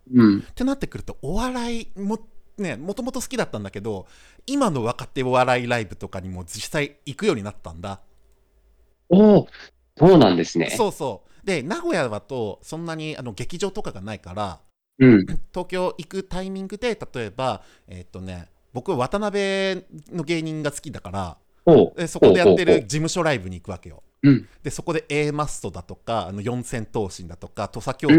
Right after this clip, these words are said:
Speaker 2: のね、
Speaker 1: うん。
Speaker 2: 実際やっぱネタめっちゃ面白いなっ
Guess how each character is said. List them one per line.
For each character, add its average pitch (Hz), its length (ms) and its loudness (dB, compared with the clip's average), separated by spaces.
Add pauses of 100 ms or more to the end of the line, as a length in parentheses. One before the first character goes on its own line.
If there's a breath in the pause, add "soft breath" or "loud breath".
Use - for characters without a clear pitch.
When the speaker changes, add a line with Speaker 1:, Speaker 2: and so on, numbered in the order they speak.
Speaker 2:
の 190 200 8
ね、 190 160 6
Speaker 1:
う 160 340 6
ん。 98 40 -6
Speaker 2:
実 196 140 -4
際 - 380 -6
や 214 100 -2
っ - 40 -12 (140)
ぱ 202 80 -6
ネ 165 280 -4
タ 185 160 -2
め 156 340 -6
っ 180 160 -2
ち - 120 -2
ゃ 240 40 2
面 220 140 0
白 208 260 -6
い 170 40 -12
な 139 160 -8
っ 131 80 -10